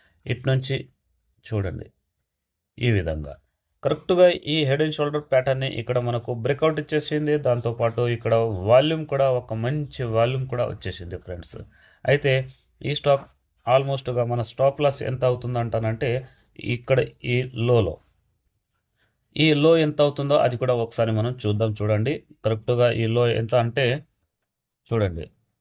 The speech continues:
ట్వంటీ ఫైవ్ హండ్రెడ్, ఎంత, టూ థౌజండ్ ఫైవ్ హండ్రెడ్ అండ్ సిక్స్టీ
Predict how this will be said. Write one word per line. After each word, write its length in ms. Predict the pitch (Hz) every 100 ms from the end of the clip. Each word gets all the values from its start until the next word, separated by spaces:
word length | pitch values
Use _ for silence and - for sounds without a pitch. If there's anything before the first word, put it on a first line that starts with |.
| _ _ _ _ _ _ _ _ _ _ _ _ _ -
ట్వంటీ 280 | 165 156 160
ఫైవ్ 160 | 156 147 123
హండ్రెడ్, 320 | 117 92 - - -
ఎంత, 120 | 110 160 - _ _ _ _ _ _ _ _ _ 147
టూ 60 | 151
థౌజండ్ 300 | 143 135 131 131
ఫైవ్ 120 | 127
హండ్రెడ్ 200 | 120 123
అండ్ 100 | 131 135
సిక్స్టీ 280 | 135 -